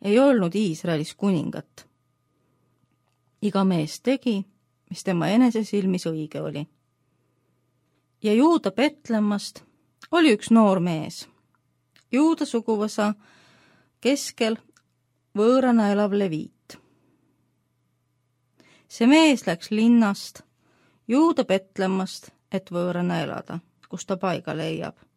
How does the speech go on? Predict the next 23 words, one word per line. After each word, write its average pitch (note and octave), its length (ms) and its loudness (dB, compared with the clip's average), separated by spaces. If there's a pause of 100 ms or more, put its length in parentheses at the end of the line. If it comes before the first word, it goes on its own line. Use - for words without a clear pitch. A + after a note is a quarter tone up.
(920)
Ja F#3+ 80 0
oma F#3 140 2
teed C4 400 2
käies G#3+ 580 0
jõudis C#4 460 0
ta A#3 120 0
Miika G3+ 460 0
kojani A3+ 680 0 (680)
Efraimi F3 640 -2
mäestikus. - 880 -10 (1500)
Miika D4 340 4
küsis G#3 400 -4
temalt: F#3 500 -4 (760)
"Kust - 220 -4
sa D4 120 -2
tuled?" C#4 400 0 (720)
Ja E3+ 60 -12
ta F3+ 120 -6
vastas E3+ 440 -10
temale: F#3 380 -4 (920)
"Mina A3 240 6
olen A3 280 4
leviit B3 640 0